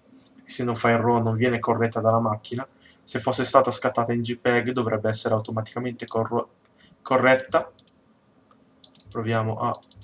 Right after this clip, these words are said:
provo a farvelo vedere. Allora. Infatti, da notare la differenza,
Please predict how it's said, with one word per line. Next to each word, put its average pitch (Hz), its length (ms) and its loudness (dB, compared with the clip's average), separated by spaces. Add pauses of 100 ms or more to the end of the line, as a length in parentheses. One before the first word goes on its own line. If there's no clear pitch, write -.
(540)
provo 117 220 -4
a - 20 -10
farvelo 117 400 -2
vedere. 135 420 -4 (220)
Allora. - 180 -20 (1300)
Infatti, 113 600 -2 (680)
da - 160 -4
notare 127 300 4
la 120 80 4
differenza, 127 680 0